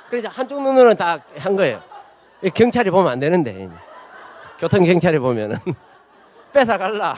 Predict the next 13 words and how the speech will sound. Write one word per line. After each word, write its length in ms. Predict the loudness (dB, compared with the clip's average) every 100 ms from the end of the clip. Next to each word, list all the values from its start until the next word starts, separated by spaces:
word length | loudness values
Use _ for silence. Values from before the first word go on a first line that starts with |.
| -8 -10 _ _ _ _ _ _ _ _ _ _ _ _ _ -6
그래가지고 600 | 0 2 4 2 2 -2
있잖아요. 640 | -2 -2 0 0 0 -2 -8 _ _ -20 -10
면허증 520 | 4 6 8 6 2 -2
지금 240 | -2 -2
따 200 | 2 2
있지 220 | 2 0 -4
않습니까? 680 | -4 -4 -4 -4 -8 -10 -14 -20 -18 -16 -16 -18 -18 -20 -20 0
면허증을요. 840 | 4 4 2 -2 -4 -6 -14 -18 _ _
보여줘요? 680 | 4 4 4 2 2 2 -2 _ _ _ -20 -20 -20 -20 -20 -20 -20 -20 -20 -20 _ -18
예, 80 | -8
면허증 360 | -6 -6 -8
있잖아요, 400 | -12 -10 -8 -2
면허증. 520 | 2 4 4 -2 -6